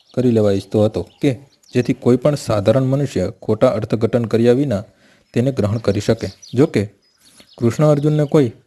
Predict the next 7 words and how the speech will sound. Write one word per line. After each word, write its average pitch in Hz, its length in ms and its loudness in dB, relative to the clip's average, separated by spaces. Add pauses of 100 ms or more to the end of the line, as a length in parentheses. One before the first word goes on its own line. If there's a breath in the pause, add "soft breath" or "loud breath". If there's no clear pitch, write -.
વાક્યાતુરી 120 920 -2 (800)
દ્વારા 135 240 2 (920)
મૂંઝવવા 110 340 4
માંગતા 98 380 -2
નહોતા, 90 280 -8
પણ 143 240 -4 (1160)
કૃષ્ણ 127 480 -2